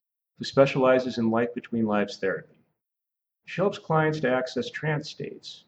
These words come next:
and altered states of consciousness in order to work with their own spiritual guides. Her new Hemi Sync release is called Creating a Positive Future. So please welcome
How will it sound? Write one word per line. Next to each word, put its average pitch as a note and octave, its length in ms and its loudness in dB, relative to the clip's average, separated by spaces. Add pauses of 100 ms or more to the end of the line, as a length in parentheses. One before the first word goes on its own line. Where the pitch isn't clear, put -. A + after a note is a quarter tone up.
and G#2+ 100 -4
altered A#2 280 -2
states - 260 -4
of - 120 -10
consciousness - 800 -8 (400)
in A#2+ 80 -4
order C3+ 200 2
to A2+ 160 -10
work B2+ 300 -2
with - 80 -12
their G2+ 140 -2
own G#2+ 160 0
spiritual G2+ 480 -2
guides. - 580 -8 (840)
Her B2 100 -2
new F3 100 4
Hemi D#3 220 4
Sync C3+ 220 -2
release C3 360 2
is - 100 -14
called G#2+ 420 0 (300)
Creating D3 340 -2
a - 40 0
Positive C3 500 -4
Future. - 440 -6 (560)
So - 120 -14
please C#3 300 -2
welcome C3+ 440 -2